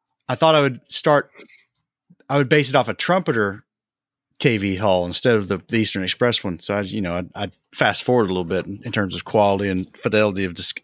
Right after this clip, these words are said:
of scale. Uh, and then by the time I got around to thinking I wanted to revisit that project, Trumpeter and Bronco had both released K V eighty-fives. And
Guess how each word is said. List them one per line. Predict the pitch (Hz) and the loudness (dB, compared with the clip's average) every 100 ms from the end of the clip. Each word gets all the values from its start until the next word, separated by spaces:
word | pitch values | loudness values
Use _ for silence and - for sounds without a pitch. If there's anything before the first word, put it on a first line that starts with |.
| - | -4
of | 98 | -2
scale. | - 139 123 98 - - - - - - - - | 0 2 4 2 -4 -18 -16 -16 -18 -20 -10 0
Uh, | 143 127 | 2 4
and | 135 135 | 4 4
then | 147 | 4
by | 151 | 4
the | 139 | 4
time | 175 170 | 4 6
I | 160 139 | 4 4
got | 131 147 147 | 2 2 4
around | 147 143 | 4 6
to | 135 | 4
thinking | - 160 147 143 | 2 2 2 4
I | 127 | 4
wanted | 131 127 | 4 2
to | 113 98 92 _ 135 | 0 -4 -6 _ -4
revisit | 131 123 127 127 120 | -2 0 0 0 0
that | 110 - | 0 0
project, | - 139 120 104 - _ _ _ - | 0 0 2 -2 -8 _ _ _ -4
Trumpeter | - 151 143 127 123 | 2 2 2 2 2
and | 107 | 2
Bronco | 123 123 113 113 104 98 _ | 2 2 2 0 0 -6 _
had | - 110 | -4 0
both | 120 110 | 2 2
released | 113 110 101 - - _ | 0 0 0 -2 -8 _
K | - 135 | -2 2
V | 107 104 | 4 4
eighty-fives. | 95 90 123 120 87 90 - _ - - _ _ _ | 2 0 2 2 2 -4 -12 _ -20 -20 _ _ _
And | 98 98 95 95 92 98 | -6 -4 -2 -2 -4 -10